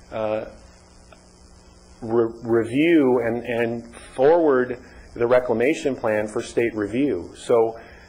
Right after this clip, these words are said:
you have a situation where Mister Mosler did everything he was required to do. He tried to work with staff, and then staff did a complete one hundred and eighty degree reversal and determined that his reclamation plan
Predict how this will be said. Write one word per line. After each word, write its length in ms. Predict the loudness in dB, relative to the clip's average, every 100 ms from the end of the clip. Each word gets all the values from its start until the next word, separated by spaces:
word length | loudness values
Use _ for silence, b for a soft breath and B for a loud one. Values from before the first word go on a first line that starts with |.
| B
you 100 | -6
have 300 | 0 2 2
a 60 | 0
situation 640 | -2 0 2 2 0 -2
where 120 | -2
Mister 320 | -2 -4 -4 0
Mosler 500 | 2 2 0 -2 0
did 160 | 2
everything 460 | 2 0 -2 -4 -4
he 160 | -4
was 340 | 0 0 -2 -6
required 540 | -6 2 2 4 0
to 100 | -2
do. 280 | -2 0 -2
He 180 | -4 -8
tried 480 | -2 2 4 2 0
to 120 | 0
work 280 | 2 2 -2
with 100 | -12
staff, 680 | 0 2 2 -2 -6 -14 B B B B -4
and 200 | -2 0
then 140 | 0
staff 420 | 0 2 2 2
did 100 | 0
a 80 | 0
complete 460 | -2 -6 0 0 0
one 200 | 0 0
hundred 340 | 0 0 0
and 100 | 2
eighty 200 | 0 0
degree 340 | -2 -2 0 0
reversal 760 | 0 2 0 2 2 0 -2 -18 B B B B -4
and 220 | -2 0
determined 480 | -2 -2 0 0 2
that 100 | 2
his 160 | 0
reclamation 640 | 2 0 0 0 -2 -2 -6
plan 480 | -2 -2 -2 -2